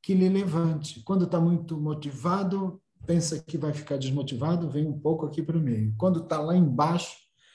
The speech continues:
tem que considerar que vai subir, então vem aqui pro meio. E fica assim e vai permanentemente. É um, um papel fundamental na presença do... Quando eu falo mestre,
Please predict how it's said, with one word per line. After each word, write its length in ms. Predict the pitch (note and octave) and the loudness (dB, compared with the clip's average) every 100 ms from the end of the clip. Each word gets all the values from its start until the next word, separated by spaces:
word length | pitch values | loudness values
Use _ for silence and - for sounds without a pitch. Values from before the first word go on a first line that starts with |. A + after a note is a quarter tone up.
| _ _ _ _ _ _ | _ _ _ _ _ _
tem 120 | F#3 | 2
que 140 | F3+ E3 | 2 0
considerar 840 | E3+ D#3+ - E3 D3+ C#3+ D3+ D#3 | 2 2 4 4 6 4 2 0
que 100 | - | 0
vai 300 | C#3 A2+ D3+ | 0 2 2
subir, 680 | D3 - D3 B2 B2 E3+ F#3 - - - - | 2 -2 -2 -2 0 0 -2 -10 -20 -12 -6
então 320 | C#3 D#3 D3+ | -2 0 0
vem 240 | A#2 D3 | 0 0
aqui 200 | C#3 - | 0 -2
pro 200 | C#3+ E3 | -2 0
meio. 480 | D3+ A#2+ G#2+ G#2+ A#2 | 2 0 -2 -4 -6
E 60 | B2+ | -8
fica 420 | - - C#3+ C#3+ | -8 -8 -6 -6
assim 460 | A#2+ - D#3+ F3 F3 | -6 -2 0 0 -2
e 140 | E3 | -4
vai 580 | A2+ G2+ C3 D3 D3+ D3+ D3+ _ _ _ | -4 -4 -2 -2 -2 -6 -12 _ _ _
permanentemente. 1000 | E3+ D#3+ D#3+ E3 D#3 C#3 A2 G#2+ G#2+ - _ _ - - _ _ | 2 4 2 2 0 -4 -2 -2 -6 -20 _ _ -20 -20 _ _
É 200 | C3+ C#3 | -4 -2
um, 220 | B2 E3 F#3 | 2 6 6
um 440 | D3+ C#3+ D3 D3+ | 4 0 -2 -2
papel 460 | D3 - - E3 - | -2 -6 -4 -4 -4
fundamental 960 | - F#3+ F3+ D#3+ C#3+ - D3+ D#3 C3+ | -2 2 4 4 2 0 -2 -2 -2
na 120 | C3+ | -2
presença 640 | B2 B2+ B2 A2 B2+ G#2+ A#2 | -4 -4 -4 -2 -4 -4 -8
do... 120 | B2 | -2
Quando 160 | A3+ | 2
eu 80 | A#3 | 2
falo 320 | A3 F#3+ F#3 D3 | 2 2 2 2
mestre, 640 | C#3 E3+ F3+ - D3 | 2 2 0 -2 -10